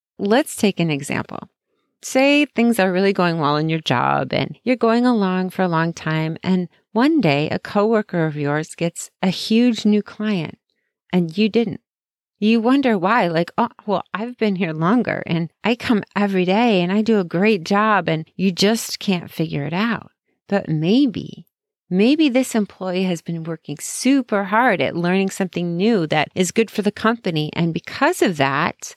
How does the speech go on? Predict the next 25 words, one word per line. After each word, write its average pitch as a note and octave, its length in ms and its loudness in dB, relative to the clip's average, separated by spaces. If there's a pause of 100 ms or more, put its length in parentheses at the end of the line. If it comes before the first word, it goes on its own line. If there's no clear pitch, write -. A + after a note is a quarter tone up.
(400)
you A#3 180 2
were C4+ 140 2
able F3+ 320 0
to F3+ 140 -8
get D#3 180 -4
this D3+ 200 -6
new F#3 120 -2
client A#3+ 500 0
in D#3 120 -4
your C#3+ 140 -8
company, - 520 -8
and D#3+ 240 0
this G#3+ 240 0
client A#3 560 2
and F3+ 160 2 (100)
all G3 220 2
the G3 120 -2
projects A3 680 -2 (240)
went F#3+ 300 0
to F#3 120 -6
your E3+ 120 -4
coworker F#3+ 640 -4
and D#3 160 -2
not D3+ 260 -8
you. F3+ 300 -4